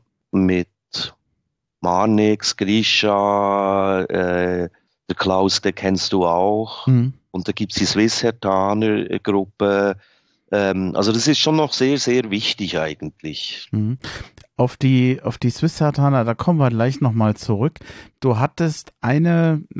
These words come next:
Speaker 2: ich weiß jetzt nicht, ob das Wort Episode, ob man das so nennen kann, du hast eine Zeit lang einfach in Saudi-Arabien gearbeitet.
Speaker 1: Mhm.
Speaker 2: Und wir haben uns den Tag, äh, ja schon mal, ich glaube, eine, eine, eine Stunde unterhalten darüber, ganz lange über Saudi-Arabien,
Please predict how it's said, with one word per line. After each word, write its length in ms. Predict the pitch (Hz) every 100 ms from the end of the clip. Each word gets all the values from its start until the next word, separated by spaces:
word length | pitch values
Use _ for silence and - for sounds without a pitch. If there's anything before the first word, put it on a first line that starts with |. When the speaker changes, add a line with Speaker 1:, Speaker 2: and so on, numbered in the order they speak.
| -
Speaker 2:
ich 180 | - -
weiß 140 | 110
jetzt 140 | 120
nicht, 140 | 107 -
ob 220 | - -
das 180 | 98 -
Wort 200 | 101 -
Episode, 760 | - 120 107 101 127 135 110
ob 140 | 92 110
man 80 |
das 160 | 98 95
so 100 | 104
nennen 220 | 98 113
kann, 220 | 107 113
du 100 | 113
hast 180 | 107 -
eine 80 | 139
Zeit 240 | - 123
lang 140 | 131 -
einfach 240 | 110 120
in 120 | 110
Saudi-Arabien 800 | 107 104 113 92 90 87 131 165
gearbeitet. 640 | 165 - 165 175 175 - 208
Speaker 1:
Mhm. 380 | 123 117 190 - - _ _
Speaker 2:
Und 500 | - 139 139 139 - 123
wir 140 | 120
haben 120 | 160
uns 240 | 175 147 -
den 160 | 135
Tag, 400 | - 147 151 - - -
äh, 340 | 127 127 -
ja 140 | 123
schon 160 | - 143
mal, 160 | 131 101
ich 60 |
glaube, 280 | 127 131 127
eine, 300 | 120 117 120
eine, 240 | 127 120
eine 180 | - 123
Stunde 420 | - - 160 160
unterhalten 440 | 143 120 117 135 131
darüber, 280 | 117 131 120
ganz 360 | 123 175 -
lange 260 | 131 139 139
über 240 | - 120
Saudi-Arabien, 960 | 120 120 139 110 110 107 143 113 120